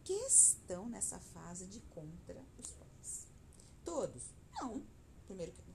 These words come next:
não conheço todos, mas, mas tem uma boa parcela que eu conheço, que eu acompanhei durante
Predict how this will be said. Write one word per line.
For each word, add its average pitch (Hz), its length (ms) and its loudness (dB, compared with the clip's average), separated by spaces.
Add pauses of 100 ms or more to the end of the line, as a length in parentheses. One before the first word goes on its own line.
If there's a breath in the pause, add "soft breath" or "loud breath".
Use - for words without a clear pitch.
não 160 180 -8
conheço 160 420 -4
todos, 392 320 -4
mas, 147 220 -8 (340 loud breath)
mas - 140 -2
tem 175 120 -2
uma 175 120 -4
boa 170 220 0
parcela 165 420 0
que - 100 -12
eu 143 60 -4
conheço, 175 500 0
que 175 60 -4
eu 151 40 -4
acompanhei 151 500 -8
durante 143 440 -10